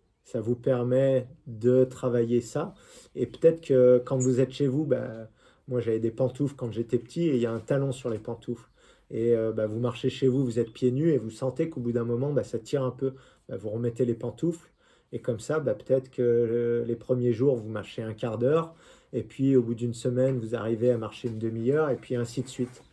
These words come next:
Donc toujours avoir, euh, quelque chose pour se, se soulager parce que si la différence, elle est trop loin de ce que vous avez l'habitude, bah, vous pouvez vous blesser. Donc le but du jeu, c'est de, d'aller vers quelque chose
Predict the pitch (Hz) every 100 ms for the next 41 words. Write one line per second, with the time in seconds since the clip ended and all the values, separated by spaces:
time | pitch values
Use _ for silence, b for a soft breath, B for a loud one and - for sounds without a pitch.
0 | b b 123 113 - 127 147 127 120 131
1 | 135 123 117 117 113 - 120 - 160 160
2 | 131 - - 127 120 B B B - 127
3 | - 139 131 127 175 170 123 - 131 131
4 | 131 B B B - - 165 160 131 143
5 | 139 156 139 151 - 120 120 - - 147
6 | 147 147 147 139 117 - 127 120 117 120
7 | 120 117 117 117 160 170 156 b b _
8 | - - 127 120 120 117 127 127 120 120
9 | 127 131 - 127 131 _ _ _ 117 -
10 | 127 127 113 135 123 151 156 - 123 110
11 | 117 113 - b b b b 120 135 143
12 | 151 139 135 - 143 - 147 151 123